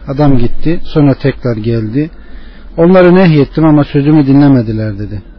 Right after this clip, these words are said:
"Git ve onların ağzına toprak saç." buyurdu. Ayşe diyor ki,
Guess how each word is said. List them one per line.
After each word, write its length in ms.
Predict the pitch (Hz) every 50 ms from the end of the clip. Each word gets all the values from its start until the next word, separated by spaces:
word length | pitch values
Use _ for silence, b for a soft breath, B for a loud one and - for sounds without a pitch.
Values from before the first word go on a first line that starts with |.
| - - -
"Git 220 | 202 196 - -
ve 40 | 175
onların 320 | 160 156 156 156 160 160
ağzına 400 | 151 143 139 131 127 139 147 139
toprak 340 | - - 123 - - 135 123 - - -
saç." 120 | 113 107 - - -
buyurdu. 340 | 107 107 104 98 98 101 - - B B B B B B B B B B B B
Ayşe 320 | 160 156 151 - 165 143
diyor 220 | 143 160 170 160 135
ki, 260 | - - 131 131